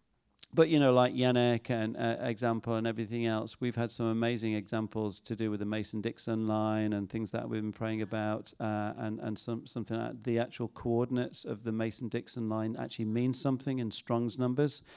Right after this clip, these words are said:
which relates to, um, so we know, w-, yeah, we don't know much about the Mason-Dixon line, but you do,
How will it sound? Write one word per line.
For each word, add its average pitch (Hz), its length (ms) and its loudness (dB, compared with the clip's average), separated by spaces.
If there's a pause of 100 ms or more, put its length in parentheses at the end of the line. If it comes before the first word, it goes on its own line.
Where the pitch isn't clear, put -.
(540)
which 143 300 2
relates 131 680 4
to, 127 540 4 (120)
um, 120 500 4
so 139 160 2
we 139 140 6
know, 131 200 6
w-, 135 360 -6
yeah, 123 240 0
we 156 260 6
don't 143 220 12
know 131 100 8
much 123 200 4
about 120 180 4
the 131 60 -2
Mason-Dixon 113 600 2
line, 107 180 2
but 110 180 0
you 107 200 -2
do, 113 320 0